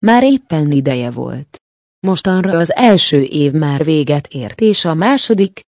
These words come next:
harmadik és a negyedik kezdte meg a hármas ciklust. A részei lesztek vagy sem. Tudjátok, hogy nincs ítélkezés, ha nemet mondtok, de miért tennétek így? Ez az, amiért eljöttetek,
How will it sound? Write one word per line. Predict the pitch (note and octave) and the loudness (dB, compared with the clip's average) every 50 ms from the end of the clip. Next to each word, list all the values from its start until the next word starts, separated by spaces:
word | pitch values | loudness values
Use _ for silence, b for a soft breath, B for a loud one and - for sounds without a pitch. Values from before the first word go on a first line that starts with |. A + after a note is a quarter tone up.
| _ _ | _ _
harmadik | - D#4+ D#4+ C#4 B3+ A3+ F#3 G3+ F#3 - - - | 2 4 4 4 4 2 2 0 -2 -6 -10 -12
és | _ - D3 C#3+ - | _ -6 -4 -2 0
a | F3+ | 2
negyedik | E3+ G3 B3 D4 D#4+ B3 F#3 G#3+ F#3 - | 2 2 4 4 4 4 4 2 0 0
kezdte | - - B3+ B3+ - - - E3+ D3+ | -2 -4 -2 -2 -2 -2 -2 0 0
meg | D3+ D3 C#3+ | 2 0 0
a | C#3+ | 0
hármas | C3+ C3+ A#3 A#3+ A3+ G3 D#3+ D3+ C#3+ C#3 C3+ B2 - _ | -2 0 0 2 2 2 2 0 0 -2 -4 -8 -12 _
ciklust. | - - C#3+ C3+ - D3 C#3+ C#3 C3+ C3 - - - - - - - _ _ _ _ _ _ _ _ - | -4 -2 -2 -2 -2 -4 -4 -4 -4 -4 -4 -4 -4 -6 -10 -20 -20 _ _ _ _ _ _ _ _ -4
A | E3 | 0
részei | E3 A#3 D4+ E4+ D#4+ - - D#3+ D#3 D#3+ E3+ | 2 2 2 2 0 0 -2 -2 -2 -2 -2
lesztek | E3+ E3+ D#3+ D3 - - D#3+ D3 - | -2 -2 -4 -4 -2 -2 -2 -2 -2
vagy | - G3+ A3 G#3 - | 0 0 0 0 0
sem. | - - - A#2 G2 - B2+ A#2 B2 - _ _ _ _ _ _ _ _ - - _ _ _ | -2 -6 -4 -6 -8 -8 -10 -14 -16 -18 _ _ _ _ _ _ _ _ -20 -20 _ _ _
Tudjátok, | - F3+ E3 D3+ C#3 D#3 D3 C#3+ C#3+ - D3 C#3 - - _ _ _ - - | -2 0 0 0 0 0 0 -2 -2 -4 -6 -6 -6 -10 _ _ _ -8 0
hogy | - A3 G#3+ G#3+ | 2 2 4 4
nincs | G#3+ G3+ E3+ C#3 B2 - - | 4 4 4 2 0 -2 -2
ítélkezés, | D3 C#3+ C3+ - F#3+ E3+ D#3 D3 - D#3 D3+ C#3+ E3+ D#3+ F#3 F#3+ F#3 - - - _ _ _ _ - | -2 -2 -2 0 0 0 0 0 -2 -4 -4 -2 0 0 0 0 -2 -4 -8 -14 _ _ _ _ 0
ha | D#3+ | 0
nemet | D3 D3+ D3+ D3 C3 A#2 A2+ - | 2 2 2 0 0 -2 -4 -2
mondtok, | E3 D#3 D#3 C#3 C3+ C3 - C#3+ C3+ - - - _ _ _ - | -2 0 0 0 -2 -2 -4 -6 -8 -8 -12 -20 _ _ _ -12
de | F3 F#3 C#4 C#4+ C4+ G3 | -4 0 2 2 2 2
miért | F3+ F#3 F#3+ F#3+ F3+ D#3+ - - | 2 2 4 4 2 2 0 -2
tennétek | - C#3+ C3 C3 C3 C3 C3 B2+ B2 B2 - D3+ C#3 C#3 - - - | -4 -2 -2 -2 -2 -2 -2 -4 -4 -6 -6 -6 -6 -6 -8 -10 -10
így? | C3 B2 A#2+ A2+ G2+ G2 - - - - - _ _ _ _ _ _ _ _ | -8 -8 -8 -8 -10 -12 -14 -18 -20 -20 -20 _ _ _ _ _ _ _ _
Ez | - A#3 C4+ C4 | 0 2 4 4
az, | C#4 A#3+ A3 - - _ _ _ | 4 2 2 -2 -8 _ _ _
amiért | - C#4 D4 D#4 D#4 E4+ F4 D4 G3+ E3 - | 0 2 4 6 6 6 6 4 2 0 0
eljöttetek, | D#3 D3+ C3+ B2+ C3 C3 B2+ A#2 - _ - D3 C#3 - E3 D3+ D3 D3 | -2 -2 -2 -2 -2 -2 -2 -4 -6 _ -6 -6 -2 0 -2 -2 -2 -4